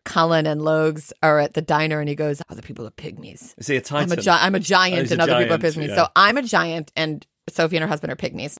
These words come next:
Speaker 1: That word feels terrible.
Speaker 2: No. I think we're learning something about Logan that he would use that word.
Speaker 1: Sure. Anyway, the question she and her husband are obsessing about is, "Can the Roy kids drive? My husband's view is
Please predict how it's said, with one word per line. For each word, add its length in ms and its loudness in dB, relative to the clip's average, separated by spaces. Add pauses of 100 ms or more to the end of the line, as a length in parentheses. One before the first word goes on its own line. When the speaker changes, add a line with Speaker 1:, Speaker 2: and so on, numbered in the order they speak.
Speaker 1:
That 240 4
word 180 4
feels 300 0
terrible. 960 2
Speaker 2:
No. 320 2 (260)
I 80 -4
think 160 4
we're 80 4
learning 340 2
something 260 -4
about 200 2
Logan 360 0
that 160 0
he 80 -2
would 160 -4
use 220 -4
that 160 -4
word. 240 0
Speaker 1:
Sure. 680 6 (140)
Anyway, 380 4 (100)
the 80 -4
question 400 2
she 160 -2
and 80 2
her 80 0
husband 220 -4
are 60 -2
obsessing 420 -6
about 260 -12 (260)
is, 440 4
"Can 200 -2
the 360 0
Roy 380 2
kids 500 0
drive? 1000 0 (420)
My 120 4
husband's 420 0
view 140 0
is 440 2